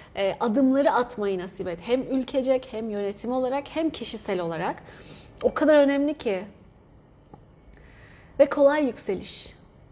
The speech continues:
nasip et. Kolaylıkla, rahatlıkla, basitçe, acı içinde değil, kıvranarak değil, ölümlerle değil, zorluklarla değil. İnşallah kolaylıkla olsun,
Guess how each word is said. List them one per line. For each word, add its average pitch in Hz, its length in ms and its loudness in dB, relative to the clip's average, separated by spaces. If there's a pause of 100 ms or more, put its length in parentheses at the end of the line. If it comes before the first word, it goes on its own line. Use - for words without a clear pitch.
(260)
nasip 208 320 -6
et. - 260 -12 (840)
Kolaylıkla, 277 760 4
rahatlıkla, 240 880 -4
basitçe, 226 600 -6 (240)
acı 240 380 6
içinde 226 440 -2
değil, 214 220 0
kıvranarak 226 760 -2
değil, 214 300 0 (300)
ölümlerle 240 720 2
değil, 214 360 0 (260)
zorluklarla 240 840 2
değil. 208 220 0
İnşallah 247 560 -4
kolaylıkla 226 600 -6
olsun, 247 440 -6